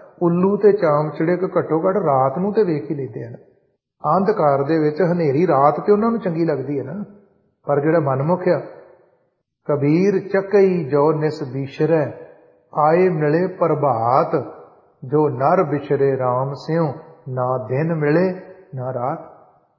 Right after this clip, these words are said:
ਜਿਵੇਂ ਚਕਵੀ ਚਕਵਾ ਰਾਤ ਨੂੰ ਵਿਛੜ ਗਏ, ਚਲੋ ਸਵੇਰੇ ਦਿਨ ਚੜ੍ਹਿਆ, ਚਕਵੀ ਚਕਵੇ ਦਾ ਮਿਲਾਪ ਹੋ ਗਿਆ।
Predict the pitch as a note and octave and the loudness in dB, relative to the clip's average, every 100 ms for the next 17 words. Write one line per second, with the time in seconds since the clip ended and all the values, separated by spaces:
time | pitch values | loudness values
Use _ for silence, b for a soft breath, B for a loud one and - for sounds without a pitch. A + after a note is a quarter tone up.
0 | _ _ _ - C3 C#3 C#3 D#3+ D#3 F#3 | _ _ _ -10 -4 -2 -2 -2 0 0
1 | F3+ D3+ D#3+ D3+ C#3+ B2+ B2+ C#3 D3+ C3 | 0 -2 0 0 2 2 2 -2 -4 -4
2 | B2+ D#3 D#3+ A#2+ C#3 - - _ _ - | -2 -2 -2 -4 -8 -18 -20 _ _ 0
3 | E3 F#3 F3 D3+ D#3 C3 C#3+ E3 D3+ D3 | 2 2 2 2 2 2 2 2 0 0
4 | D3+ C3 - - - _ - D3+ E3 E3 | 0 -2 -8 -18 -20 _ -6 -2 2 2
5 | D#3 C#3+ C#3 C3+ B2+ B2 B2+ D3 F3 D#3+ | 2 0 2 0 -2 -2 0 0 0 -2
6 | D3 | -4